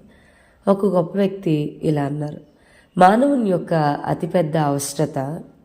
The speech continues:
మరి ధనమే ఆస్తి అయితే గనుక దేవుడి లోకానికి ఒక ధనవంతుడిని పంపుండేవాడు.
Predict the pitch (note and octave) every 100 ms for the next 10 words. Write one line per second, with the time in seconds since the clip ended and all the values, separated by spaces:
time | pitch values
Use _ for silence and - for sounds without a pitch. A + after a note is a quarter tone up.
0 | _ D#3 D3+ D3 C#3+ C#3+ D#3 F3+ E3 D3
1 | - C#3 D#3 - - E3+ D#3+ D#3+ D3 D3
2 | D3 D#3+ D3+ - - - - - F#3 G3+
3 | B3+ G#3+ F#3+ E3 D#3 - E3 D#3+ D3+ D#3
4 | C#3+ - D3 D3 C#3+ D3 E3 F3+ F3 D#3+
5 | D#3+ C#3 C#3 D3 D3 C#3+ D3+ G3